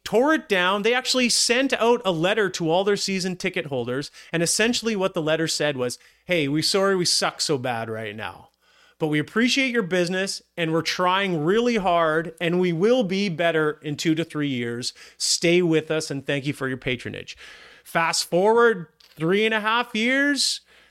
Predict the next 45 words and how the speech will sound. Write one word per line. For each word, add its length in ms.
they 120
pick 320
up 140
one 120
of 60
the 80
biggest 400
guys 320
in 100
the 60
show, 480
and 160
they're 100
heading 280
into 140
the 100
playoffs, 380
and 100
you, 280
they're, 540
you 200
know, 500
don't 180
quote 220
me, 100
but 220
they're 80
probably 320
one 100
of 60
the 80
top 340
five 340
betting 280
odds 380
to 100
win 100
the 80
cup 300
this 280
year, 160
to 80
raise 360
Lord 320
Stanley. 800